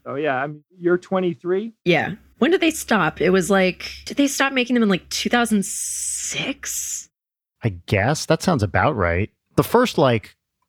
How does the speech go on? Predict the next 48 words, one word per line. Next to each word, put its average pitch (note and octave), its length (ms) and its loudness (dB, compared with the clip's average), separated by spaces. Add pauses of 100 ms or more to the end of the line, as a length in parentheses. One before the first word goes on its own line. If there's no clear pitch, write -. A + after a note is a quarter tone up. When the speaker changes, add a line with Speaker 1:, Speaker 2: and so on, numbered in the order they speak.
(120)
Speaker 3:
commercially C3 580 2
available A2 380 2
D G2+ 180 -2
V G2+ 140 0
Ds G2 400 -2
were, G#2+ 80 2
like, F2+ 400 0
what, F#2 280 -2
ninety-six, G2+ 1600 0
ninety-seven, G#2 680 0
something A2+ 240 0
like G2+ 140 0
that? G#2 240 0 (400)
Speaker 2:
Okay, E3 320 0
they E3+ 180 0
stopped F3+ 420 -2
making D#3 560 0
V D#3+ 100 0
H C#3+ 180 -2
S C3 200 -4
tapes D3+ 240 -2
in B2 80 -6
two - 100 -10
thousand B2+ 300 -4
eight. A#2+ 260 -6
Speaker 3:
Wow. E2+ 220 2
Speaker 1:
Okay. B2+ 260 -2 (120)
Speaker 2:
Which E3 180 -4
is - 320 -2
late, G#3+ 400 0
later C4 400 2
than C#4 120 0
I C4 120 0
thought B3+ 200 0
it C4+ 80 0
would E3 140 -2
be. D#3 320 -6 (100)
Speaker 1:
Yeah, D3+ 120 4
that D#3 180 2
is F3+ 160 2
later A#2+ 240 0
than A2+ 100 0
I A2+ 100 0
thought A2+ 180 0
it A2+ 60 -2
would A#2 120 -4
be. A2+ 260 0
Speaker 3:
Yeah. D#2+ 380 -2